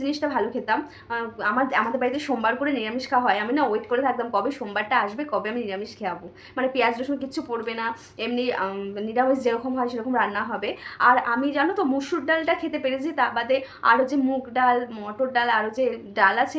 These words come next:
বিউলির ডাল, আরও কত ধরনের ডাল আছে, সেগুলো আমি কোনোটাই খেতে পারতাম না, আমার অম্বল হয়ে যেত। আর আমার খেতে ভালোও লাগতো না। আমি সারা প্রেগন্যান্সিতে মুসুর ডাল খেয়েছি আর আলু সেদ্ধ খেয়েছি। আর আমি, উম, আহ, তিন মাস পর্যন্ত শু-, শুধু নুন দিয়ে ভাত খেয়েছি, মানে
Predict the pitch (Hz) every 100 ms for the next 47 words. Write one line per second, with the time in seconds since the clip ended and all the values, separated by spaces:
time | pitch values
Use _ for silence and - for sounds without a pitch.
0 | 247 220 226 220 226 214 247 208 226 262
1 | 247 208 240 262 269 - - 254 277 285
2 | 302 269 269 330 - 302 359 339 277 254
3 | 247 254 262 220 247 214 208 269 233 202
4 | 202 262 226 277 240 302 285 208 226 277
5 | 208 208 185 - - - 214 262 254 220
6 | 247 254 240 254 269 311 240 - 254 262
7 | 262 262 254 285 220 185 214 208 220 226
8 | 208 277 302 - - 220 214 208 208 269
9 | 294 - - 208 202 196 190 185 - -
10 | _ - - 320 311 302 339 330 294 294
11 | 294 359 427 - - 226 214 240 285 359
12 | 285 285 294 302 262 - - 202 - -
13 | - - 254 269